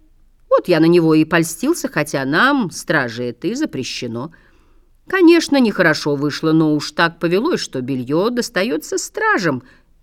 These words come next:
Издавна так повелось, верьте мне. Оно и понятно. Разве для того, кто имел несчастье быть арестованным, это играет какую-нибудь роль?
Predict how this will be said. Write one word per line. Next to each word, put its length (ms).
Издавна 380
так 240
повелось, 500
верьте 380
мне. 280
Оно 220
и 80
понятно. 640
Разве 340
для 140
того, 320
кто 220
имел 280
несчастье 680
быть 260
арестованным, 840
это 240
играет 460
какую-нибудь 680
роль? 240